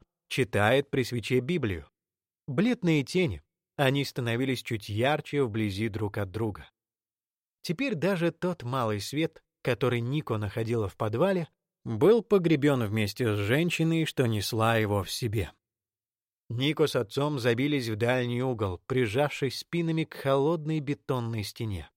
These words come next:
поставив свечу перед собой на земляной пол. А дом наверху подрагивал и стонал под гнетом налетевшего роя.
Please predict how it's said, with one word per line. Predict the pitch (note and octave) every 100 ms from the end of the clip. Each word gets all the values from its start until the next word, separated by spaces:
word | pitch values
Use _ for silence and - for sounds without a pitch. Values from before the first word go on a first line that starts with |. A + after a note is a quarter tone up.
| _ _ _ _ _ -
поставив | A#2 - B2+ B2+ A2+
свечу | - A#2+ - C#3
перед | G#2+ A2 G#2+
собой | A#2 G#2 C3+ C3+
на | B2+
земляной | A2 A#2 G#2+ G2+ G2+ F#2+
пол. | - G#2+ D#2 _ _ _ _ _ _ _ _ _ A#2+
А | B2
дом | F#3 B3
наверху | A3+ G3 - A#3+
подрагивал | - F#3 C3+ C3+ F3+ F#3 F#3 F3+
и | E3 F3
стонал | D#3+ - C#3 C3+ D#3+
под | E3 D3+ C#3
гнетом | A#2+ A#2+ C#3+ - C#3 C3+
налетевшего | B2+ A#2+ A2+ G#2+ G2+ - G#2+ G#2+
роя. | G#2 G#2 F2 D2+